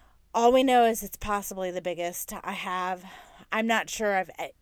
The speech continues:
ever even heard of a Category five. I knew it existed." Previously, he had said, uh, he denies that he said this, but multiple, like, White Ho-,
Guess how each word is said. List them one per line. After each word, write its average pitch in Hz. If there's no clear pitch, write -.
ever 240
even 262
heard 285
of 185
a 190
Category 170
five. 135
I 226
knew 254
it 240
existed." 202
Previously, 240
he 254
had 220
said, 175
uh, 202
he 277
denies 285
that 226
he 233
said 208
this, 170
but -
multiple, 254
like, 214
White 208
Ho-, 214